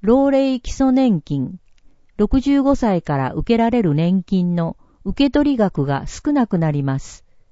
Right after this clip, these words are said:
免除などの承認を受けると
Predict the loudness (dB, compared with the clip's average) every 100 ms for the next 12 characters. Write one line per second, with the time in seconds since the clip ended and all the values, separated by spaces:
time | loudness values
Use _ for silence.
0 | _ _ _ _ -20 _ _ -8 -2 0
1 | 2 2 4 2 2 0 -2 -2 0 2
2 | 2 2 4 4 2 2 0 0 -4 -4